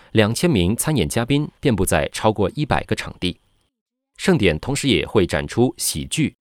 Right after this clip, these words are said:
凸显科技和游戏界的创新，以及甚至设置了电影的首映式。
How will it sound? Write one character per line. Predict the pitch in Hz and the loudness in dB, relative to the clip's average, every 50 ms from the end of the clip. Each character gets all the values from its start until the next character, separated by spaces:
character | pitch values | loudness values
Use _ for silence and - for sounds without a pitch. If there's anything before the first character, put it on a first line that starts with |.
| _ _ - | _ _ -4
凸 | - - 151 | 0 0 2
显 | - 85 71 147 | 2 0 -2 -2
科 | - - 151 156 | -4 -2 -2 0
技 | 147 - 139 101 | 0 2 0 0
和 | - - 117 | 0 0 0
游 | 135 107 95 | 2 2 2
戏 | 117 - 147 | 2 0 -2
界 | - - 78 | 0 -2 -2
的 | 71 71 | -4 -4
创 | - 78 69 69 | -8 -8 -10 -6
新， | - 104 110 127 123 _ _ _ _ _ - | -2 0 0 0 -2 _ _ _ _ _ -2
以 | 104 98 | -2 -2
及 | 85 - 92 95 113 - - - - | 0 0 -2 -2 -2 -4 -6 -10 -4
甚 | - 165 147 123 | 2 2 2 4
至 | 123 | 2
设 | 110 - 110 87 | 2 4 2 2
置 | 80 - 92 82 | 2 2 0 0
了 | 76 69 69 _ _ _ - | 0 0 -2 _ _ _ 2
电 | 156 131 101 | 2 2 2
影 | 85 73 - | 0 -4 -6
的 | - - | -6 -6
首 | - - - - | -4 -4 -4 -4
映 | - 113 101 | -2 -4 -4
式。 | - - - - | -4 -4 -4 -6